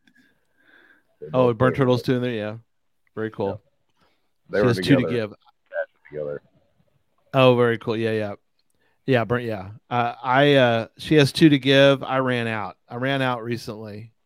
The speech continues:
Speaker 2: <laughs> so I gotta find some more caches 'cause I keep, I run out. So Darren, uh, uh, put some,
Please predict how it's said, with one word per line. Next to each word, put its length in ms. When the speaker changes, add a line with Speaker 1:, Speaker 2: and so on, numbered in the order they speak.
Speaker 2:
<laughs> 200
so 240
I 60
gotta 220
find 300
some 140
more 120
caches 460
'cause 140
I 100
keep, 220
I 60
run 260
out. 360
So 180
Darren, 640
uh, 340
uh, 360
put 180
some, 340